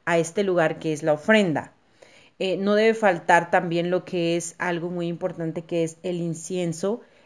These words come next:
y un saumerio, que es donde se coloca. El saumerio es como una especie de, mm, como de,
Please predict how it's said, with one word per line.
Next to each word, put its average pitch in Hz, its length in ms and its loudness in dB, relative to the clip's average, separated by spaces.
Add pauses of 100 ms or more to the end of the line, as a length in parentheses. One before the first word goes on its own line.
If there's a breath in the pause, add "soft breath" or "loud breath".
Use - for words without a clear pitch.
(120)
y 190 160 -2
un 190 160 -2
saumerio, 185 720 4
que 156 120 2
es 156 60 0
donde 180 200 -2
se 165 180 -2
coloca. 185 640 2
El 165 140 -6
saumerio 175 520 0
es 196 140 -2
como 214 240 0
una 196 140 -2
especie 196 540 -2
de, 165 400 2 (640 soft breath)
mm, 165 220 -4 (200)
como 165 320 -4
de, 147 840 -2